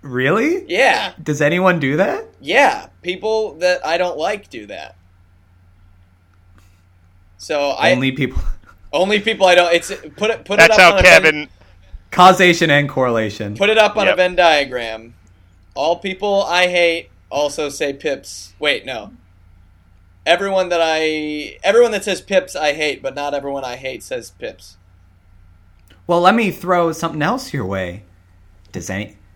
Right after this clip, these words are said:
Speaker 1: Hey, can you dip oranges in peanut butter? I don't think you can.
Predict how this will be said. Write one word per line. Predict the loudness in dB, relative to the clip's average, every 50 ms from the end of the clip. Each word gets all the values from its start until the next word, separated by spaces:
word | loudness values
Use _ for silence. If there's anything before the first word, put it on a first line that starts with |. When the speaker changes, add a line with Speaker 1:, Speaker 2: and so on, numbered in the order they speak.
| _
Speaker 1:
Hey, | -6 -2 0 0 0 0 -2 -4 -8 -14 _ -14
can | -10 -8
you | -8 -8 -8
dip | -10 -6 -2 -2 -2 -2 -4 0 2 2 2 2 -6 -12 -10
oranges | -6 -6 -4 -4 -4 -4 -4 -2 -4 -4 -4 -4
in | -6 -8
peanut | -8 -8 -6 -6 -6 -4
butter? | -4 -4 -4 -4 -6 -10 -14 _ _ -20 -20 _ _ _ _ _ _ -10
I | -8 -6
don't | -6 -6 -6 -8
think | -10 -10 -10
you | -12 -10
can. | -6 -6 -6 -6 -6 -8 -12